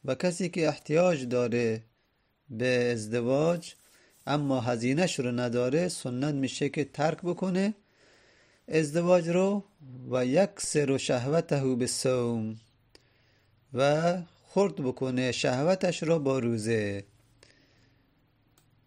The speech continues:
شهوتش رو با روزه گرفتن خرد بکنه، بشکنه.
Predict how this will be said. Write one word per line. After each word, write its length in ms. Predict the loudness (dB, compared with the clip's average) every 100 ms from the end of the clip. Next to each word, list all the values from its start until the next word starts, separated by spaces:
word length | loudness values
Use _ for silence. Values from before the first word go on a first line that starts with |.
| _ _ _
شهوتش 720 | -10 -6 -4 -2 -2 -2 -6
رو 300 | -2 -2 -2 -6 -4
با 220 | -2 0
روزه 640 | -2 -2 -2 0 -2 -4 -4
گرفتن 760 | -2 -2 -2 -6 -2 -2 -6 -10 _ _ _ _ _ _ _ _
خرد 360 | 0 2 2 -2
بکنه، 400 | -8 -6 -4 -2
بشکنه. 680 | -2 -2 -4 -8 -8 -10